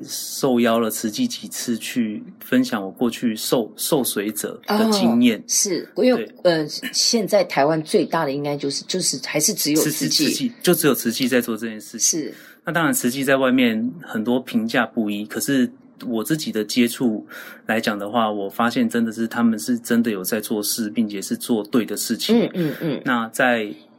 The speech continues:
Speaker 1: 这个几率上而言的话，目前台湾大概有四十几万笔的骨髓资料库在里头。
Speaker 2: 嗯。
Speaker 1: 可是我，据我所知，能够捐的应该在大概好像三四百万还是五六百万，所以那个几率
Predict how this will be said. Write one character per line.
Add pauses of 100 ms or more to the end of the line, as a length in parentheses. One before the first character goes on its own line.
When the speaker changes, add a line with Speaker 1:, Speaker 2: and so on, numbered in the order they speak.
(160)
Speaker 1:
这
个
几
率
上
而
言
的
话，
目
前
台
湾
大
概
有
四
十
几
万
笔 (400)
的 (300)
骨
髓
资
料
库
在
里
头。
Speaker 2:
嗯。 (240)
Speaker 1:
可
是
我，
据
我
所
知，
能
够
捐
的
应
该
在 (140)
大
概 (160)
好
像
三
四
百
万
还
是
五
六
百
万，
所
以
那
个
几
率